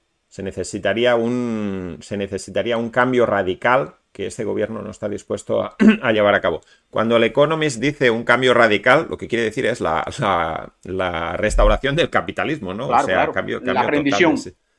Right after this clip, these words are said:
Speaker 1: exacto. También me
Speaker 2: Este,
Speaker 1: gustaría
Speaker 2: mira,
Speaker 1: que señalar
Speaker 2: disculpa,
Speaker 1: Dime,
Speaker 2: eh,
Speaker 1: di-,
Speaker 2: disculpa,
Speaker 1: dime, dime.
Speaker 2: otra cosa, que, eh, que es una cosa que decimos acá siempre ante, ante ese discurso que efectivamente, que parte también de la propaganda del, del imperialismo, decir, "No,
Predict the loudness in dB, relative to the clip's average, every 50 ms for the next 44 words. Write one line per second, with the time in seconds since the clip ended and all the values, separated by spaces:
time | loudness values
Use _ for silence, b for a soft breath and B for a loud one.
0 | _ _ _ _ _ -14 -12 -12 -10 -8 -8 -8 -8 _ _ -20 -20 -20 _ _
1 | b b b b b b b b b b b b -2 0 2 2 2 4 4 4
2 | 4 4 4 4 4 4 4 2 -4 -10 -4 -2 -2 0 0 0 0 2 2 2
3 | 2 2 2 4 4 4 4 2 2 4 4 4 2 0 -4 -2 -2 0 2 4
4 | 6 6 6 6 6 4 2 2 0 0 2 0 0 2 2 2 4 4 4 4
5 | 6 6 8 8 6 4 2 -4 -14 _ _ _ -10 -6 -4 -4 -2 -2 -2 -2
6 | -2 0 2 2 4 4 2 2 0 -4 -4 -2 -2 0 0 2 2 0 0 0
7 | -2 -4 -2 -2 -2 -2 -2 -2 -2 -2 -2 -2 -2 -2 -2 -4 -4 -4 -2 0
8 | 2 2 2 2 2 2 0 0 -2 -2 -4 -6 -8 -10 -12 -16 _ _ _ _
9 | _ _ _ _ 0 0 2 2 2 2 2 2 2 2 4 4 2 2 2 2
10 | 2 4 4 4 2 2 2 2 -2 -2 0 2 2 4 4 2 2 0 0 0
11 | -2 -2 -6 _ _ _ _ _ _ _ _ _ _ _ _ _ _ _ _ _
12 | _ _ _ _ _ 0 0 2 4 4 4 4 4 2 2 2 2 0 0 0
13 | 2 2 2 2 4 4 4 4 4 4 4 4 4 4 4 4 4 4 4 4
14 | 2 0 0 0 2 2 2 2 2 4 4 4 4 4 2 2 0 -2 0 0
15 | 0 2 6 6 6 6 6 2 -4